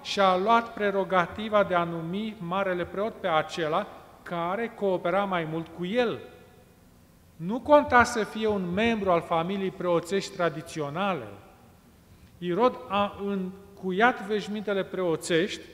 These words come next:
în fortăreața de la Antonia. Marele preot avea să îndure umilința de a-i cere permisiunea pentru a le îmbrăca. Aceasta se întâmpla o dată pe an, la Yom Kippur, când marele preot intra în Sfânta Sfintelor.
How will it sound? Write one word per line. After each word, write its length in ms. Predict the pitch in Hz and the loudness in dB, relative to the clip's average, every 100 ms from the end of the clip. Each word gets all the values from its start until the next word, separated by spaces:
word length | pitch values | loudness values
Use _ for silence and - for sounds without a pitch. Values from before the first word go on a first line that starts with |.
| - - - | -20 -20 -14
în 120 | - 180 | -10 -6
fortăreața 640 | - 180 185 190 202 196 | -2 0 2 2 4 2
de 80 | 180 | 0
la 140 | 180 | 0
Antonia. 580 | 185 190 285 277 170 120 113 - - _ - - _ | 0 -2 -4 -4 -6 -8 -12 -20 -20 _ -20 -20 _
Marele 460 | 143 165 196 208 202 | 0 4 6 6 2
preot 260 | 202 226 | 0 -2
avea 240 | 214 208 220 | 2 4 2
să 120 | 220 | 2
îndure 280 | 208 208 220 | -2 -2 0
umilința 920 | 208 202 208 226 294 294 - 165 139 135 | 0 -2 -2 -2 -6 -6 -2 0 0 -2
de 80 | |
a-i 160 | 165 170 | -2 -2
cere 300 | - 233 226 | -2 -2 -2
permisiunea 840 | 226 214 202 196 - 202 277 330 285 | -2 -4 -2 -6 -6 -4 0 0 0
pentru 240 | 208 165 | 0 2
a 60 | 160 | 2
le 100 | 151 | 0
îmbrăca. 480 | 143 143 135 120 98 - - _ _ _ _ _ - - _ - _ - | -4 -8 -6 -8 -10 -20 -20 _ _ _ _ _ -20 -20 _ -20 _ -6
Aceasta 420 | 185 - 294 294 | -4 0 2 2
se 140 | - | -2
întâmpla 380 | 226 214 208 233 | -4 -4 0 2
o 40 | 214 | 4
dată 280 | 214 214 | 2 2
pe 160 | 196 190 | -4 -2
an, 200 | 233 247 | -2 -2
la 200 | 147 139 | -2 -2
Yom 220 | 151 196 | -2 -2
Kippur, 460 | 180 175 - 269 120 - - - - - - | -4 -10 -6 -4 -6 -10 -20 -20 -20 -20 -16
când 200 | - 190 | -4 -2
marele 520 | 165 180 247 247 208 180 | -2 2 4 4 4 2
preot 400 | - 220 233 226 | 0 2 2 2
intra 320 | 185 202 208 | -4 -4 -4
în 80 | 185 | -4
Sfânta 440 | - 214 196 160 | -8 -8 -6 -6
Sfintelor. 680 | - - 277 269 202 139 | -6 -10 -10 -6 -6 -6